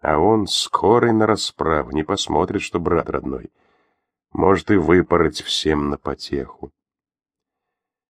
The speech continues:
Олег полюбовался на себя и подумал, что если бы его далёкая зазноба Люба не увидела сейчас казачка,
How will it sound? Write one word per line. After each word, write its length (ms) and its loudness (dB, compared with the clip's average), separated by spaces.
Олег 420 2
полюбовался 680 4
на 80 4
себя 340 4
и 120 4
подумал, 560 4
что 240 -6
если 580 2
бы 140 2
его 160 4
далёкая 520 4
зазноба 520 4
Люба 400 4
не 100 4
увидела 680 0
сейчас 680 -4
казачка, 1000 -4